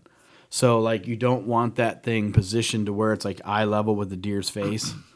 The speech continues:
Speaker 2: Mm-hmm.
Speaker 1: You want it to be a little lower where they're not, when they're walking past it or walking across the plot, they're not looking into that window so much 'cause that little aperture does
Speaker 2: Yeah.
Speaker 1: twist, um, to get that three sixty.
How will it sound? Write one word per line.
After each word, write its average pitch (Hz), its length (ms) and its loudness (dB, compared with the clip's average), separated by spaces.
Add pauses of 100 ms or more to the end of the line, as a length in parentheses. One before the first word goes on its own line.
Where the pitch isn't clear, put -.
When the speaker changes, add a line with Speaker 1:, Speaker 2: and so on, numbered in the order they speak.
(100)
Speaker 2:
Mm-hmm. 107 140 -4
Speaker 1:
You 107 100 0
want 110 240 2
it 104 80 -8
to 113 80 -6
be 110 140 0
a 104 40 0
little 107 220 0
lower 107 320 2
where 104 140 0
they're 101 120 -4
not, 104 360 -4
when 110 160 -2
they're 101 100 -2
walking 110 420 2
past 113 440 2
it 113 100 2
or 107 100 2
walking 107 400 0
across 107 360 -2
the 104 100 -10
plot, 107 420 2 (400)
they're 120 160 4
not 117 240 4
looking 117 440 2
into 117 420 0
that 107 300 -2 (240)
window 127 500 4
so 127 160 -2
much 127 320 2
'cause 107 140 -4
that 107 120 -4
little 117 200 -2
aperture 110 440 -2
does 98 540 -4
Speaker 2:
Yeah. - 60 -20 (200)
Speaker 1:
twist, - 440 -6 (560)
um, 107 560 -6 (180)
to 117 120 -12
get 117 200 -6
that 107 240 -6
three 113 160 -2
sixty. 104 560 -4